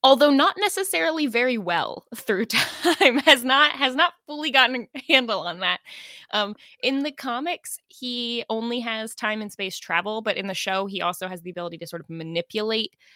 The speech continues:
time and, and space, uh, in different ways, especially in future seasons.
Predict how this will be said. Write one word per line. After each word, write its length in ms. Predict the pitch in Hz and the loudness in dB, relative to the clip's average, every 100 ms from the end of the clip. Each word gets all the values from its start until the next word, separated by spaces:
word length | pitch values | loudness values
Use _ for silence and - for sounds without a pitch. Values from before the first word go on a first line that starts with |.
| _ - | _ -10
time 540 | 240 233 233 226 233 _ _ _ _ _ _ _ _ - | -2 0 0 -2 -6 _ _ _ _ _ _ _ _ -8
and, 480 | - 214 226 220 - | -4 -2 0 -2 -6
and 300 | - 208 220 | -6 -6 -6
space, 440 | - 240 240 - - - - - | -4 -2 -2 -6 -16 -20 -20 -6
uh, 220 | 180 170 175 | -4 -2 -2
in 160 | 208 202 | -2 -4
different 260 | 214 214 208 | -4 -4 -2
ways, 220 | 202 190 | -4 -6
especially 440 | - 180 - 175 | -4 -4 -4 -8
in 80 | 160 | -10
future 260 | 175 160 147 | -12 -12 -10
seasons. 440 | 226 233 233 226 | -10 -8 -8 -10